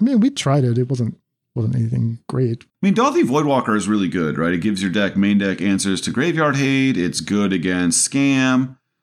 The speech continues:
Speaker 2: Um, the Spelldancer's fine.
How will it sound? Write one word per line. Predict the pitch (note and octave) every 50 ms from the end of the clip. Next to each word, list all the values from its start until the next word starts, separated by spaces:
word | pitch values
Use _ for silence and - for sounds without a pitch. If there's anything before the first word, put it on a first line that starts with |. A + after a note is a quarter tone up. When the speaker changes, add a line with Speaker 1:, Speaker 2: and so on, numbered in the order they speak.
| _ _ _ _ -
Speaker 2:
Um, | F#2 F2+ F2+ E2+ E2+ E2 D2 - - - - _ -
the | F#2+ G2+
Spelldancer's | F#2 - - A#2 A#2 A2+ A#2 A2+ A2 G#2+ G#2+ G2 E2+
fine. | - - A2+ A2+ A#2 G#2+ G2+ G2 F#2 F#2 F#2 F#2 G2 G#2 -